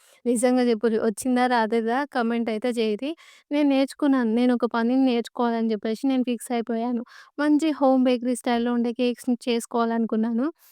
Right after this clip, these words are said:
నేను చేసేసుకున్నాను, నాకు కేక్ చేయడం వచ్చేసింది. ఏ కేక్‌కి ఏమేం వాడతారు, ఎట్లా ఎట్లా అని చెప్పేసి అవన్నీ వచ్చిన తర్వాత నాకు ఆర్డర్స్ లేవు అంతే. అంతేగాని నేను తెచ్చుకున్న సామాను అయితే వేస్ట్ చేయలేరు కదా అని చెప్పేసి నేను మా సార్‌తోనంటే,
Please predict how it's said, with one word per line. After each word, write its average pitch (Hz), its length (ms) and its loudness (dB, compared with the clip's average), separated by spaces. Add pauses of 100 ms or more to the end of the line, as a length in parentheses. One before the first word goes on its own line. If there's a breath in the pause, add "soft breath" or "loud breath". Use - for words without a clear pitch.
(180 soft breath)
నేను 339 180 2
చేసేసుకున్నాను, 311 800 0
నాకు 262 300 -2
కేక్ 269 280 -4 (140)
చేయడం 269 380 0
వచ్చేసింది. 254 640 0 (360 loud breath)
ఏ 247 100 2 (100)
కేక్‌కి 277 440 -4 (120)
ఏమేం 254 360 2
వాడతారు, 240 440 0 (120)
ఎట్లా 240 280 -2
ఎట్లా 262 260 0
అని 254 140 2
చెప్పేసి 254 380 -2
అవన్నీ 254 440 2
వచ్చిన 269 360 0
తర్వాత 226 340 -2 (100)
నాకు 294 240 -2 (140)
ఆర్డర్స్ 240 480 0
లేవు 277 240 0
అంతే. 233 300 0 (380 loud breath)
అంతేగాని 285 600 2
నేను 277 220 2
తెచ్చుకున్న 269 440 -2
సామాను 247 400 0
అయితే 240 200 -4
వేస్ట్ 226 320 -4
చేయలేరు 233 380 -2
కదా 226 200 -2
అని 220 120 -2
చెప్పేసి 254 260 -4
నేను 247 180 -2
మా 226 160 0
సార్‌తోనంటే, 226 720 -2